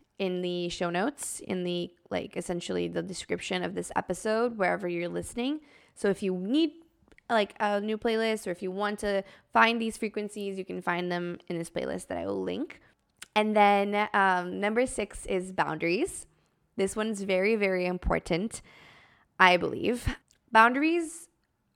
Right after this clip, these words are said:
are not meant to be scary, and I've talked about this before on the podcast. Setting boundaries is essentially just telling people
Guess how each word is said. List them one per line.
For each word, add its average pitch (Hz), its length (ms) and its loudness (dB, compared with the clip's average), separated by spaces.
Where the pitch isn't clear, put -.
are 214 140 4
not 196 260 2
meant 180 280 -2
to 190 100 -2
be 175 260 -4
scary, 170 680 0
and 208 100 0
I've 185 120 -2
talked 202 320 0
about 180 260 2
this 180 160 -2
before 170 580 0
on 165 180 2
the 170 60 -4
podcast. 196 720 -2
Setting 330 400 0
boundaries 196 760 0
is 208 100 -2
essentially 226 800 -2
just 208 340 -8
telling 185 400 0
people 190 640 -4